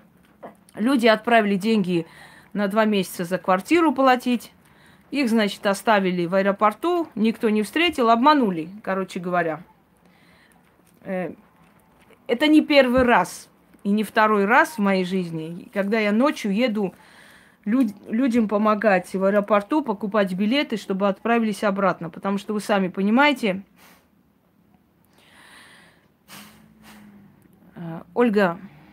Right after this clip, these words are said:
действует на всех, но за простых людей не так наказывают, как за ведьму.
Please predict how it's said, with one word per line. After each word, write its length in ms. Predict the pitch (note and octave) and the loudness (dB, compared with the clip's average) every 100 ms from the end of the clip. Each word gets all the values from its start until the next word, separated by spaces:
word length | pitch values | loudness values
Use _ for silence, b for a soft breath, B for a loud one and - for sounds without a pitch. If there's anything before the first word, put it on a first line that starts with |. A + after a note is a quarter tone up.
| B B - | B B -10
действует 520 | F3+ B3+ - A3+ A3 | -4 -4 -2 -4 -2
на 120 | G#3+ | -4
всех, 340 | G3+ E3 D3 - _ _ - | -4 -10 -10 -14 _ _ -8
но 160 | G3+ | -4
за 120 | G3+ | -2
простых 440 | G#3+ A3 G#3+ A3+ G3 | -2 -2 -4 -6 -4
людей 280 | A3+ A#3 C#4+ | -4 -2 0
не 140 | G#3+ | -2
так 240 | G3+ F#3+ | -2 -4
наказывают, 460 | F3+ F3 B3 A#3+ G3 | -6 -4 -4 -4 -8
как 180 | G3 F#3 | -10 -6
за 120 | G3 | -6
ведьму. 400 | F3 D#3 D#3+ | -6 -10 -12